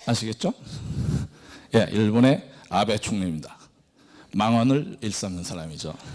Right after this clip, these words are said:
예. 아베는 열일곱 살에 궤양성 대장님이 발병하였습니다. 그러나 오십이 세의 나이에 세계 제이 차 대전 이후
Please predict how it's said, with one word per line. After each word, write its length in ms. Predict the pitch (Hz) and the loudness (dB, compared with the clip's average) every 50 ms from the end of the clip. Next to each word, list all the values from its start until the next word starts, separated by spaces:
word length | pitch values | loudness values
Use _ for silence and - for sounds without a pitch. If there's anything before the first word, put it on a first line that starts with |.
| - - - 80 71 - - - - - - - - - - - - - - - - - | -12 -10 -10 -12 -12 -12 -16 -20 -20 -20 -20 -18 -18 -20 -20 -20 -20 -20 -20 -12 -8 -8
예. 120 | 87 - - - - - - - - - - - - - - | -8 -8 -8 -16 -20 -20 -20 -20 -20 -20 -18 -18 -16 -10 0
아베는 540 | - 123 139 143 156 160 160 170 190 220 220 - - - - - - - 139 | 4 6 6 6 6 4 4 2 0 -2 -6 -10 -16 -20 -20 -20 -6 2 6
열일곱 420 | 143 151 180 196 180 175 175 156 | 6 6 8 6 4 4 2 0
살에 300 | - - 160 151 156 165 | 0 0 2 2 2 2
궤양성 480 | - - 131 135 131 127 - 143 131 120 | 2 0 0 2 2 0 -2 -2 -4 -4
대장님이 340 | 120 120 117 117 113 117 | -2 -2 -2 -2 -2 -2
발병하였습니다. 880 | 113 - 95 95 92 104 95 92 87 82 - - - 85 82 73 65 - - - _ _ _ _ _ _ | -4 -4 -6 -4 -4 -2 -2 -2 -2 -4 -6 -8 -10 -12 -12 -14 -16 -20 -20 -20 _ _ _ _ _ _
그러나 320 | - 107 110 113 120 127 | -6 -4 0 0 0 0
오십이 480 | 131 120 131 143 139 - 165 143 143 147 | 0 0 2 2 0 0 -2 -4 -4 -4
세의 240 | 139 160 156 156 147 | -2 -2 -2 -2 0
나이에 600 | 139 123 113 110 113 117 110 92 82 95 127 - _ _ _ _ - - - _ _ _ _ _ _ - _ - - - - | -2 -2 -4 -4 -4 -6 -6 -6 -6 -8 -10 -12 _ _ _ _ -20 -20 -20 _ _ _ _ _ _ -20 _ -20 -20 -20 -12
세계 340 | - - 135 127 120 127 131 | -8 -6 -4 -4 -4 -4 -6
제이 360 | 123 - 127 127 135 135 131 | -6 -6 -6 -6 -6 -6 -8
차 180 | - - 143 139 | -6 -6 -6 -6
대전 340 | 131 131 123 135 135 135 127 | -4 -6 -4 -4 -2 0 0
이후 380 | 120 113 117 131 151 - - | 0 0 0 -2 -4 -4 -6